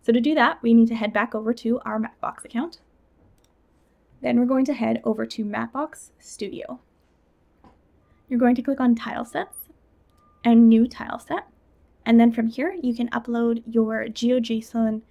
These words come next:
uh, data for this project. In this case, we're going to upload some U S Census data that has population density and make a map based on that. Of course, you're free to use whatever data set you may like, and there are many d-,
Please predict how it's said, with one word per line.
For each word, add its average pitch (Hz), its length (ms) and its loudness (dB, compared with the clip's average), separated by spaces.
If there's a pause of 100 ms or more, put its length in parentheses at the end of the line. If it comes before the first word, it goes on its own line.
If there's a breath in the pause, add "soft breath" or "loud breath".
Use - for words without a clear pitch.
(340)
uh, 233 220 -8 (180)
data 220 460 -6 (360)
for 220 260 -4
this - 180 -16
project. - 440 -12 (460)
In 262 80 6
this 285 120 4
case, 220 300 -2
we're 220 80 0
going 233 200 6
to 226 80 0
upload 214 360 -4
some 208 140 -10
U 226 120 4
S 233 160 2
Census 214 360 -8
data 202 400 -6
that 208 140 -4
has - 420 -8 (180)
population 208 540 -8
density - 540 -12 (140)
and 214 140 -6
make 190 160 -12
a - 80 -12
map - 220 -12
based - 240 -16
on - 100 -16
that. - 140 -20 (400)
Of 226 100 -6
course, 226 460 0 (100)
you're 214 160 -2
free 208 160 -6
to 208 100 -12
use 196 320 -14
whatever 190 360 -2
data 202 280 -2
set - 320 -14
you 214 120 -12
may 208 180 -12
like, 320 420 -4
and 202 280 -10
there 196 160 -4
are 202 160 -6
many 214 340 -6
d-, 196 140 -16